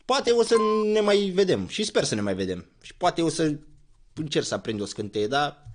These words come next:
eu vreau, mă, mă, a, de asta mă fac, mă simt și prost așa, dar e tot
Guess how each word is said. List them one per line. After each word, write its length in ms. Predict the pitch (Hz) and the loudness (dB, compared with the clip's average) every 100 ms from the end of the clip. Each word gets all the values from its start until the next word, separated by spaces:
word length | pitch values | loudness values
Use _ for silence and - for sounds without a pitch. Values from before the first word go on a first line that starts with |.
| - 113 - - - _ _ _ _ _ _ _ _ 156 185 | -10 -12 -12 -20 -20 _ _ _ _ _ _ _ _ -8 -6
eu 160 | 208 233 | 0 2
vreau, 200 | 254 277 | 4 4
mă, 120 | 226 233 | 4 4
mă, 240 | 247 220 208 | 2 2 2
a, 140 | 214 | 2
de 80 | 156 | 0
asta 120 | 165 | 0
mă 80 | 180 | 0
fac, 140 | 170 180 | 2 0
mă 100 | 170 | 0
simt 180 | 180 170 | -2 -2
și 120 | 170 | -4
prost 240 | - 101 | -6 -8
așa, 160 | 90 95 | -8 -2
dar 120 | 127 | 2
e 80 | 180 | 2
tot 380 | - 262 - | 2 -4 -8